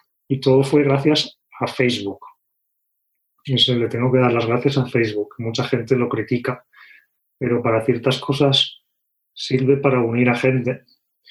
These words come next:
y es una herramienta como cualquier otra, hay que saber utilizarla. Entonces, eso, no he tirado la toalla y estoy metido en la comunidad, están los foros de Facebook, los research papers que son, que van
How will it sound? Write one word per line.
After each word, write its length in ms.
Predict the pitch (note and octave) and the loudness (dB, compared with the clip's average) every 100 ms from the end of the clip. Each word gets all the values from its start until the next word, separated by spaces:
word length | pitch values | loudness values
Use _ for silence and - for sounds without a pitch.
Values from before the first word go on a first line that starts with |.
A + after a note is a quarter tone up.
| - - _ _ - | -20 -20 _ _ -6
y 280 | C3+ B2+ A#2+ | 0 4 4
es 120 | A#2+ | 4
una 200 | C3 B2 | 4 4
herramienta 580 | A#2+ A2+ A#2+ C3 C#3 C3+ | 2 0 2 2 2 2
como 240 | C3 B2+ | 2 2
cualquier 340 | - A2 A#2+ A2+ | -2 -2 0 0
otra, 200 | A2+ - | -2 -4
hay 80 | B2 | -2
que 100 | B2+ | 0
saber 320 | B2 A#2+ A2+ | 0 0 0
utilizarla. 560 | A#2 A2+ A2 A#2 A2 - - _ _ _ _ - - _ _ _ | 0 0 -2 -2 -4 -6 -14 _ _ _ _ -20 -20 _ _ _
Entonces, 680 | C3 B2 A#2+ B2+ - B2+ B2 | -6 -4 0 -2 0 2 4
eso, 220 | C#3 C3+ A#2+ | 2 2 2
no 140 | A#2+ | 2
he 60 | B2 | 4
tirado 220 | C3+ C#3 | 4 4
la 140 | C3 | 2
toalla 520 | C3 C3 C#3 C3+ C#3+ - - | 4 4 4 4 0 -6 -4
y 80 | B2 | -4
estoy 300 | A#2+ - B2 | -4 -2 0
metido 320 | B2 B2+ B2 | 2 4 4
en 180 | A#2+ A#2+ | 4 0
la 80 | A#2+ | -2
comunidad, 680 | - A#2 A2+ A2 C3+ C3+ C3+ - | -4 -6 -4 0 2 4 0 -6
están 280 | C3+ A2+ | -12 -8
los 160 | A2+ A2+ | -8 -6
foros 280 | A2+ A2+ A2 | -4 -6 -4
de 220 | A2+ A2 | -2 -2
Facebook, 680 | G#2+ - C#3+ B2 B2+ C3 B2+ | -4 0 0 2 4 4 2
los 440 | A#2+ A2 A2 - - | -4 -2 -2 -6 0
research 400 | C3+ C3 B2 A#2+ - | 0 2 -2 -2 0
papers 500 | C3+ C3+ B2+ B2 - | 0 2 2 2 0
que 140 | A#2 | -6
son, 440 | - A2+ A2 A2+ | -4 -6 -6 -10
que 120 | C3+ A2 | -10 -6
van 300 | A2 A2+ | -4 -6